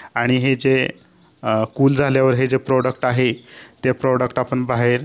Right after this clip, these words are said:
अ, काढलेलं आहे, इजेक्ट केलेलं आहे. अशा पद्धतीने प्लास्टिकच्या बॉटल्स वगैरे आपण बनवू शकतो. So in this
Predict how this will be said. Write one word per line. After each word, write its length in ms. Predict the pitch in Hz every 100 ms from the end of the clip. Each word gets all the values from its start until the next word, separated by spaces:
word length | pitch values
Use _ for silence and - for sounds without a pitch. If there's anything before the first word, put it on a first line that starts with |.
| - _ _ _ _
अ, 140 | 117 113
काढलेलं 520 | - 123 113 120 120
आहे, 140 | 120
इजेक्ट 300 | 113 117 117
केलेलं 280 | - 113 110
आहे. 80 | 107
अशा 160 | 110 131
पद्धतीने 500 | - 127 131 135 139
प्लास्टिकच्या 540 | 139 120 - 131 139
बॉटल्स 580 | 131 131 135 131 - -
वगैरे 420 | 123 123 127 123 - - - -
आपण 300 | 113 127 123
बनवू 240 | 139 151
शकतो. 380 | 147 127 - - - - - - -
So 60 |
in 120 | 143 180
this 220 | 180